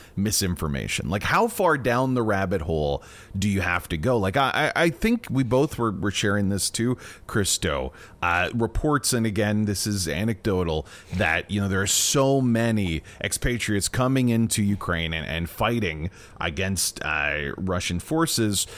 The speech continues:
so many Canadians that they're given their own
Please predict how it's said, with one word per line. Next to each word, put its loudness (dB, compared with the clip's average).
so 0
many 2
Canadians 2
that 2
they're 2
given 0
their 0
own 0